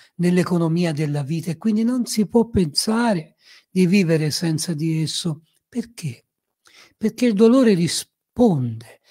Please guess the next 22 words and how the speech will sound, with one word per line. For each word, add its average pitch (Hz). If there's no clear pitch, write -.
sempre 135
ad 165
una 208
legge 175
incredibile 185
e 160
vasta -
di 185
causalità, 190
non 226
di 156
casualità. 143
Molto 220
spesso 147
il 185
nostro 190
dolore 180
ha 202
una 190
storia 196
molto 175
antica, 165